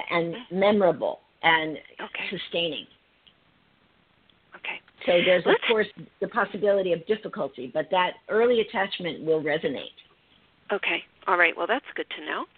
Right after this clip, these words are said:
Speaker 2: <laughs> Let's talk
Speaker 1: Yeah.
Speaker 2: about this, this, <laughs> yeah. Let's talk about this energy healing. So when we're, um,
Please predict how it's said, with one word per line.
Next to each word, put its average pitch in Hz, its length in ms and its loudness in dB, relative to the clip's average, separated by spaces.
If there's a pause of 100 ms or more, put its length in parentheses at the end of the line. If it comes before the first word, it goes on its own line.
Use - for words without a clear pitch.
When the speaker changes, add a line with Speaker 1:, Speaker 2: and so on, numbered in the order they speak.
(260)
Speaker 2:
<laughs> - 0 - (1000)
Let's 392 180 2 (120)
talk 254 280 4
Speaker 1:
Yeah. 508 60 6
Speaker 2:
about 190 200 6
this, 196 100 -6 (220)
this, - 180 2
<laughs> - 40 -14
yeah. 370 480 4 (540)
Let's 494 160 -6 (100)
talk 440 180 -6
about 262 220 -4
this 226 120 -8 (100)
energy 190 500 -6
healing. - 300 -16 (140)
So 233 240 -2 (880)
when 240 240 0 (180)
we're, 233 420 4 (100)
um, 175 520 -4